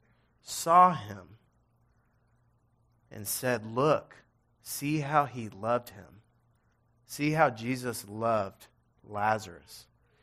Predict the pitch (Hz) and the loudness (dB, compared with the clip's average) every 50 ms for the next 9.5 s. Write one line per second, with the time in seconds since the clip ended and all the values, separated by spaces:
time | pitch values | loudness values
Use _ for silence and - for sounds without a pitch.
0 | _ _ - 113 104 107 131 139 131 117 101 - - - - 160 165 165 165 151 | _ _ -14 -12 -8 -4 -2 0 0 -2 -4 -4 -10 -8 -6 -6 -6 -4 -6 -8
1 | - - 151 139 131 117 - - - - 107 101 101 98 98 95 _ - - - | -8 -8 -10 -8 -6 -8 -8 -8 -10 -6 -6 -6 -6 -6 -8 -14 _ -20 -20 -20
2 | - _ _ _ _ _ _ _ _ _ _ _ _ _ _ _ _ _ _ _ | -20 _ _ _ _ _ _ _ _ _ _ _ _ _ _ _ _ _ _ _
3 | _ _ _ _ _ _ _ _ _ _ _ _ _ _ _ _ - 117 113 - | _ _ _ _ _ _ _ _ _ _ _ _ _ _ _ _ -12 -8 -2 -2
4 | 120 117 120 120 120 123 123 - 127 110 120 113 - - 127 123 120 117 113 131 | 0 4 8 8 8 8 8 4 -6 -6 -6 -6 -6 -2 -2 -2 -2 -2 -2 -4
5 | 147 151 156 143 139 135 131 131 123 117 117 - _ _ _ _ - 113 117 131 | -4 -2 -2 -2 0 2 2 4 2 2 0 -6 _ _ _ _ -14 -10 -8 -8
6 | 139 156 170 156 - - 107 107 104 104 101 101 - 104 101 90 95 98 92 90 | -6 -6 -6 -8 -8 -8 -6 -4 -4 -4 -4 -6 -4 -2 0 0 0 0 -2 -2
7 | 92 90 92 101 110 98 82 - 98 98 - - - 90 90 - 95 98 - 107 | -2 0 0 0 -2 -4 -6 -6 -12 -16 -14 -10 -8 -10 -8 -10 -12 -12 -10 -8
8 | 104 98 104 113 120 127 110 110 113 110 107 113 110 104 98 92 95 92 95 104 | -6 -4 -4 -4 -6 -8 -10 -8 -8 -8 -8 -8 -8 -8 -8 -4 -4 -2 -2 -2
9 | - - 104 107 - 98 95 98 117 | -4 -6 -18 -14 -12 -10 -10 -10 -10